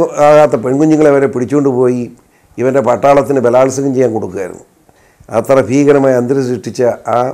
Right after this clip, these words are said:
വിവരം കെട്ടവനെതിരെ രക്ഷപ്പെടാൻ വേണ്ടി പാവപ്പെട്ട ഒരു പറ്റം ക്രിസ്ത്യൻ ഹിന്ദു പെൺകുട്ടികൾ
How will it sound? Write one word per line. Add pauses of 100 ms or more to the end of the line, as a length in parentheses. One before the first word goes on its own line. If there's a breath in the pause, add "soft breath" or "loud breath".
(160)
വിവരം
കെട്ടവനെതിരെ (840 soft breath)
രക്ഷപ്പെടാൻ
വേണ്ടി (500)
പാവപ്പെട്ട (120)
ഒരു
പറ്റം (840 soft breath)
ക്രിസ്ത്യൻ (160)
ഹിന്ദു (120)
പെൺകുട്ടികൾ